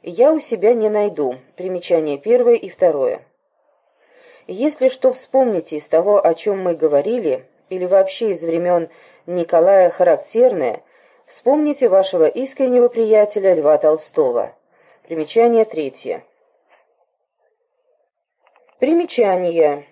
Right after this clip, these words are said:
Первое. Имеется в виду журнал "Русский архив", издаваемый Бартеневым. Второе.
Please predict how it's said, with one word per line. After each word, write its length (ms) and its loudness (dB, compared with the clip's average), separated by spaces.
Первое. 520 2
Имеется 500 -4
в 60 0
виду 240 0
журнал 420 2
"Русский 320 -2
архив", 400 -2
издаваемый 800 2
Бартеневым. 840 -4
Второе. 760 2